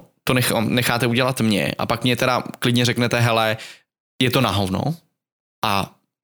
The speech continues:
já po vás třeba nebudu chtít peníze.“ To jsem naštěstí nikdy se to nestalo, jo. A nebo si pořiďte cvičenou opici a ta vám to vyfotí prostě tak, jak chcete. Já tady bej nemusím.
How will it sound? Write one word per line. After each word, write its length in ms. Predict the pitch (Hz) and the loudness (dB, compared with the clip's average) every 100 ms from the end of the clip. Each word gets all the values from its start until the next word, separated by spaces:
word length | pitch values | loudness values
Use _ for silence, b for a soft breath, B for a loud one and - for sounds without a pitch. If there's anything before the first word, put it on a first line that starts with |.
| _ _ _ - | _ _ _ -2
já 100 | 113 | -2
po 120 | 110 | 0
vás 140 | 95 - | 0 2
třeba 140 | 110 | 2
nebudu 200 | 104 98 | 2 0
chtít 160 | - - | -2 -2
peníze.“ 340 | 92 90 101 | 0 0 0
To 80 | 120 | 0
jsem 260 | 131 123 113 | 0 2 0
naštěstí 380 | 110 120 - | 0 -2 0
nikdy 240 | 113 113 110 | 0 2 2
se 120 | 113 | 2
to 80 | 110 | 2
nestalo, 360 | 101 - 95 | 0 0 0
jo. 120 | 78 - 131 B B B - | 0 -2 -8 B B B 0
A 80 | |
nebo 300 | 120 117 120 | 2 4 4
si 140 | 135 143 | 2 2
pořiďte 380 | 135 139 156 170 | 2 2 2 0
cvičenou 400 | 160 - 180 156 | 0 2 2 0
opici 440 | 151 127 - - | 0 0 0 0
a 80 | - | 0
ta 120 | 113 | 0
vám 160 | 117 127 | 2 2
to 120 | 143 | 2
vyfotí 460 | 151 - 202 - | 2 2 0 0
prostě 340 | 110 107 - 95 | 0 0 0 0
tak, 140 | 98 | -2
jak 140 | 101 - | -4 -4
chcete. 340 | - - - B B - | -4 -2 -4 B B -2
Já 160 | 113 - | -2 2
tady 180 | 127 | 2
bej 140 | 131 143 | 4 4
nemusím. 520 | 143 147 - 69 | 4 4 2 0